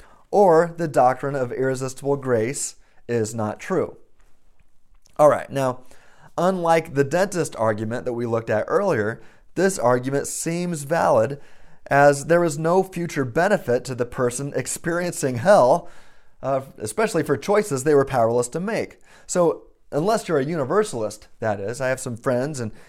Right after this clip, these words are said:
even some, uh, close, uh, relatives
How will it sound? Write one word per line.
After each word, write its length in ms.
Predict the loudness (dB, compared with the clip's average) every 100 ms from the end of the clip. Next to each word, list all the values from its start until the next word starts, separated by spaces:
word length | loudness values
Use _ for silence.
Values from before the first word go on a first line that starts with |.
| -4
even 220 | -2 -2
some, 320 | -4 -6 -8 -12 -20 _ _
uh, 240 | 0 0 0 -4
close, 420 | 0 0 0 -10 -20 -20 -20 _ _ -2
uh, 140 | 0
relatives 720 | 4 4 4 0 -4 -4 -12